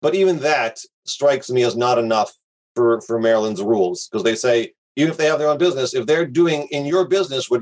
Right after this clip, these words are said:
you do in your business, that's called an employee. You and I can all disagree about what it means to be an employee, but that's what the state of Maryland says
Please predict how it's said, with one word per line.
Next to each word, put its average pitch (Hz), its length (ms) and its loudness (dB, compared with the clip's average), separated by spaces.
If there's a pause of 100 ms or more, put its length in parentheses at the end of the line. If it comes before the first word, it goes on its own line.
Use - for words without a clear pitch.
you 226 240 -4
do 202 160 2
in 139 100 -2
your 120 140 0
business, 107 580 -2 (300)
that's 143 240 0
called 123 220 -2
an 120 80 0
employee. 110 400 0 (880)
You 165 240 0
and 180 100 2
I 156 160 -2
can 160 120 -6
all 156 140 2
disagree 139 380 -4
about 139 260 0
what 135 120 2
it 131 80 -4
means 135 160 -4
to - 40 -12
be 127 80 -2
an 123 60 0
employee, 143 500 0
but 131 120 -6
that's 143 180 2
what - 140 -12
the - 60 -10
state 127 200 0
of 123 60 0
Maryland 127 340 -2
says 98 460 -2